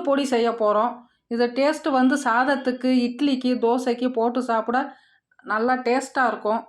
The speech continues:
இன்னைக்கு வந்து சாதத்துக்கு நான் அந்த பொடி எடுத்திருக்கேன். இதை போட்டு நல்லெண்ணெய் ஊத்தி சாப்பிட்டோம்னா அருமையான டேஸ்டா இருக்கும். இதை நீங்களும் ட்ரை பண்ணி பாருங்க. எள்ளு வந்து உளுந்து, கடலைப்பருப்பு எல்லாமே ஒரு சத்தான ஒரு பொருள்.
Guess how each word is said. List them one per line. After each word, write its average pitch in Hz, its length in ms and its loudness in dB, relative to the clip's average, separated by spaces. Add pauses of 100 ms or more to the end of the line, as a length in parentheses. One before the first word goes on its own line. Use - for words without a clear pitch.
(380)
இன்னைக்கு 262 300 0
வந்து 262 240 4 (100)
சாதத்துக்கு 277 600 0
நான் 254 180 2
அந்த 226 140 0
பொடி 240 300 0
எடுத்திருக்கேன். 220 580 -2 (460)
இதை 233 160 0
போட்டு 269 400 0
நல்லெண்ணெய் 269 500 2
ஊத்தி 254 240 0
சாப்பிட்டோம்னா 240 680 0
அருமையான 269 540 4
டேஸ்டா 220 380 -2
இருக்கும். 202 340 -4 (460)
இதை 233 160 0
நீங்களும் 277 460 4
ட்ரை 233 160 2
பண்ணி 240 280 0
பாருங்க. 214 440 -2 (540)
எள்ளு 269 340 2
வந்து 254 300 4 (260)
உளுந்து, 262 460 4
கடலைப்பருப்பு 247 640 0
எல்லாமே 262 440 2
ஒரு 220 160 0
சத்தான 262 540 0
ஒரு 214 200 2
பொருள். 208 380 -4